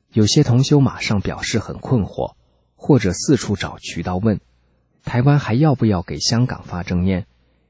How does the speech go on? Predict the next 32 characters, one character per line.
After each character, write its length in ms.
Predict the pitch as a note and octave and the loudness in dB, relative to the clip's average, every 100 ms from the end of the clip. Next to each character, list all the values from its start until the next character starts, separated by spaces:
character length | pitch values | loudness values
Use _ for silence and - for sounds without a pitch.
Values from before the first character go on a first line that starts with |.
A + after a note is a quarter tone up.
| _ | _
香 340 | - D#3+ D#3+ | 0 4 6
港 180 | C3 D#2+ | 4 -2
是 220 | - C3+ | -2 -2
否 160 | G#2 D#2+ | 0 -4
还 180 | - F#2 | -2 0
能 180 | A2+ | 2
让 160 | B2 A2 | 2 0
大 200 | D#3 C3+ | 0 0
陆 160 | C3 G2 | 0 0
学 200 | - F2 | 0 -2
员 200 | E2+ F#2+ | -2 -2
帮 180 | G2+ G#2+ | -2 -2
忙 160 | D#2 F#2 | -2 -4
发 200 | F#2+ F#2 | -4 -2
正 200 | G2 F#2+ | 2 2
念？ 240 | F#2+ F2 _ _ _ _ _ - | 2 -2 _ _ _ _ _ -4
大 160 | D3 | 0
陆 140 | D3 C3+ | 4 2
还 180 | - G2+ | 2 0
要 200 | D3 B2+ | 0 2
不 120 | G#2+ | 2
要 200 | G2+ F#2+ | 2 2
为 160 | F#2+ | 0
香 240 | F2 A2+ B2+ | 0 0 0
港 180 | D#2+ - | -2 -10
发 220 | F2 E2+ | -10 -6
正 200 | F#2 F#2 | -2 2
念？ 220 | G2 F2 _ _ _ _ _ - | 2 0 _ _ _ _ _ 0
不 180 | A#2+ | 0
一 200 | F2 G2 | 2 0
而 180 | F2 F#2 | -4 -6
足。 320 | - D3+ D#3+ | -8 -8 -8